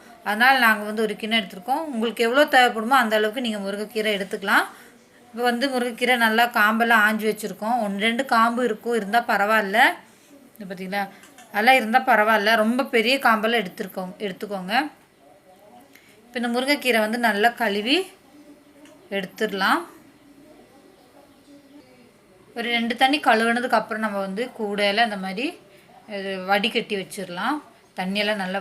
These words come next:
வடிகிற வரை. இப்ப கீரை நல்லா கழுவி நாங்க வந்து ஒரு கூடையில வடிகட்டி வச்சிருக்கோம். தண்ணி நல்லா வடியட்டும்.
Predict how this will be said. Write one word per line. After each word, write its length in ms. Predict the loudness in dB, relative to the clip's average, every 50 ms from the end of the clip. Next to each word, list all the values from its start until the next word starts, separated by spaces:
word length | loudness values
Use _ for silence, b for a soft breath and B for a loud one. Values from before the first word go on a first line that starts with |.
| -4
வடிகிற 300 | -6 -6 -6 -8 -8 -6 -6 -8
வரை. 200 | -8 -6 -4 -2 -2 -4 -4 -10 -18 -20 _ -20 -20 -20 -20 -20 _ -20 _ _ _ _ _ _ _ _ -20 -20 -20 -20 -20 -20 -20 _ _ _ _ _ _ _ _ _ _ -20 -20 -20 -20 -20 -20 -20 -20 -20 -20 -20 -20 _ _ _ -20 -20 -20 -20 -8
இப்ப 140 | -4 -4 -4 -2 2
கீரை 220 | 2 4 4 6 6 6
நல்லா 180 | 6 6 6 4 4 4 4
கழுவி 280 | 4 4 4 2 2 2 2
நாங்க 160 | 2 2 2 2
வந்து 160 | 0 0 0 0
ஒரு 60 | 0 0 -2 -4
கூடையில 320 | -4 -2 0 0 2 2 2 2
வடிகட்டி 400 | 2 2 0 0 -4 -4 -6 -4 -6 -8
வச்சிருக்கோம். 500 | -8 -10 -14 -12 -4 0 0 0 0 0 -2
தண்ணி 220 | -4 -2 -2 0 0 0
நல்லா 180 | 2 2 2 2 2
வடியட்டும். 560 | 0 0 -2 -2 -4 -4 -4 -2 -2 0 0